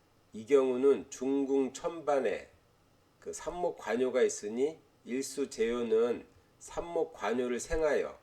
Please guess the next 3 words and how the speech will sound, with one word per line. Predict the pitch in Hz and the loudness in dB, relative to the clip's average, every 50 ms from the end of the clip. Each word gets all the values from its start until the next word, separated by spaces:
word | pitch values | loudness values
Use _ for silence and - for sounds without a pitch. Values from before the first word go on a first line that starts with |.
| _ _ _ _ _ | _ _ _ _ _
재생관이 | - 107 110 - - 131 127 127 120 120 117 117 131 139 139 135 | -4 -4 -4 0 0 0 0 0 0 0 2 2 4 2 2 0
됩니다. | 113 95 92 85 82 - - - - - _ _ _ _ _ _ _ _ _ _ _ _ _ _ _ _ _ - _ _ _ _ _ _ _ _ _ _ _ _ _ _ _ _ _ _ _ _ _ _ _ _ _ _ _ _ _ _ _ _ _ _ _ _ _ _ _ _ _ _ _ _ _ _ _ _ _ _ _ _ _ _ _ _ _ _ _ _ _ _ _ _ _ _ _ _ _ _ - | 0 -6 -6 -6 -8 -10 -10 -12 -12 -18 _ _ _ _ _ _ _ _ _ _ _ _ _ _ _ _ _ -20 _ _ _ _ _ _ _ _ _ _ _ _ _ _ _ _ _ _ _ _ _ _ _ _ _ _ _ _ _ _ _ _ _ _ _ _ _ _ _ _ _ _ _ _ _ _ _ _ _ _ _ _ _ _ _ _ _ _ _ _ _ _ _ _ _ _ _ _ _ _ 2
또 | 139 143 151 160 160 - | 6 6 6 6 4 -4